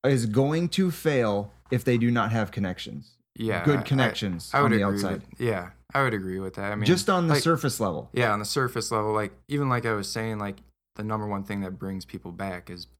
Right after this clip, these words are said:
Speaker 1: Yeah.
Speaker 2: bad connections.
Speaker 1: Right.
Speaker 2: I mean,
Speaker 1: Yeah.
Speaker 2: technically.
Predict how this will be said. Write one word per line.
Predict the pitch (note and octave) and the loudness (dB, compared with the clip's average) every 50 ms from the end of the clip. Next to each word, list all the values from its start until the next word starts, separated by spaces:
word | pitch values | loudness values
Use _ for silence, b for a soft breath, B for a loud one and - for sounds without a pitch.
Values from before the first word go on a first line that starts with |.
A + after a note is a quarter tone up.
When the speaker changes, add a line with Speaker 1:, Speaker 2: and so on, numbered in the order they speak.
| _ - | _ -4
Speaker 1:
Yeah. | A2+ A2+ G2 | -2 -2 0
Speaker 2:
bad | - A#2 B2 G#2 - | 0 0 -2 -2 -6
connections. | - F#2+ F2+ F2+ F2+ - - F2+ G#2+ | -8 -8 -8 -8 -10 -12 -10 -6 -2
Speaker 1:
Right. | A2 G#2+ F#2+ F2 - - _ _ | 0 0 0 -2 -4 -10 _ _
Speaker 2:
I | - G2+ | -14 -12
mean, | F#2 F#2 F2+ F2+ F2+ F2+ F#2 _ _ _ _ _ _ _ _ - | -12 -10 -12 -12 -12 -14 -16 _ _ _ _ _ _ _ _ -6
Speaker 1:
Yeah. | G#2+ F#2+ E2 | -4 -4 -4
Speaker 2:
technically. | - - - - F2 | -4 -8 -12 -16 -18